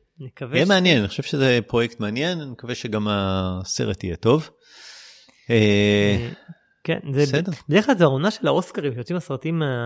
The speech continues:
Speaker 1: סרטי אוסקרים בעונה הזאת של כזה ינואר, פברואר.
Speaker 2: מהמם.
Speaker 1: אה, הלוויתן זה אחד מהם, דרך אגב,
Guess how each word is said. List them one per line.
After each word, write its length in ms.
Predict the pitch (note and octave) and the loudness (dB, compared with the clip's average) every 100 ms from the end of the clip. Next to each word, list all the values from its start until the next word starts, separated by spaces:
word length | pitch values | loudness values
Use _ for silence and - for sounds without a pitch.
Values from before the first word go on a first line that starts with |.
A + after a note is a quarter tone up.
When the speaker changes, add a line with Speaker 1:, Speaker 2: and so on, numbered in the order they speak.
| A2+ | -8
Speaker 1:
סרטי 280 | - B2+ D3 | -8 -6 -4
אוסקרים 480 | C#3+ - G3 G#3 C#3+ | -4 -8 -6 -4 -2
בעונה 300 | B2 C3 C3 | -2 -2 -4
הזאת 360 | A#2+ D3+ G#3 | -2 -4 -4
של 140 | - A#2+ | -8 -10
כזה 220 | A#2+ A#2+ | -10 -6
ינואר, 340 | A#2+ C#3 C3+ | -4 -2 -2
פברואר. 560 | A#2+ C#3+ C#3+ F3+ G#3+ A#3+ | -4 -6 -8 -8 -6 -4
Speaker 2:
מהמם. 280 | G2+ A2+ E3+ E3 _ _ C#3+ | -4 -6 -8 -10 _ _ -8
Speaker 1:
אה, 160 | C3+ | -4
הלוויתן 400 | C3+ C3+ D3 F3+ | -2 0 0 0
זה 60 | E3 | 0
אחד 200 | - G3 | -2 -4
מהם, 220 | D#3 A2+ | -4 -6
דרך 180 | A2+ A#2 | -8 -8
אגב, 260 | B2+ C3+ | -6 -6